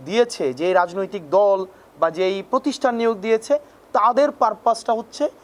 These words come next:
এই নির্বাচন কমিশনের ব্যানারে তারা সার্ভ করছে। অর্থাৎ তারা হচ্ছে ওই প্রতিষ্ঠানের, যারা হচ্ছে, আহ, নিয়োগ দিয়েছে, ওই প্রতিষ্ঠানের হচ্ছে মুখপাত্র হি-, হিসেবে কাজ করছে। তো সেই জায়গা থেকে আমরা নির্বাচন কমিশনকে, আহ, বলবো,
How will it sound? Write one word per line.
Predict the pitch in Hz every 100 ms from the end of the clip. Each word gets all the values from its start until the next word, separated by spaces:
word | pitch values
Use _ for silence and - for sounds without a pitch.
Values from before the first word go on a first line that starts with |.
| _
এই | 180 185
নির্বাচন | 208 214 226 233
কমিশনের | 214 220 208 - 208 165
ব্যানারে | 131 180 226 214
তারা | 190 165
সার্ভ | - 147 -
করছে। | 139 120 - 110 - - -
অর্থাৎ | 208 233 202
তারা | 196 196
হচ্ছে | 202 247
ওই | 240 208 302
প্রতিষ্ঠানের, | - 240 - 220 185 135 - - - -
যারা | 185
হচ্ছে, | 220 226 208 247 240 240 226 - -
আহ, | 170 175
নিয়োগ | 185 262 208
দিয়েছে, | 247 233 - 120 - - -
ওই | 220
প্রতিষ্ঠানের | - 226 233 - 240 254 240
হচ্ছে | 226 -
মুখপাত্র | 247 180 254 254 - 233
হি-, | 220 220
হিসেবে | 175 202 190
কাজ | 185 180
করছে। | 165 - - - - - -
তো | -
সেই | - 220
জায়গা | 233 240
থেকে | 240 233 269 - - -
আমরা | 160 196
নির্বাচন | 202 220 226 226
কমিশনকে, | 220 214 226 220 233 226
আহ, | 233 - 160 156 151 131 - - - - 147
বলবো, | 190 220 262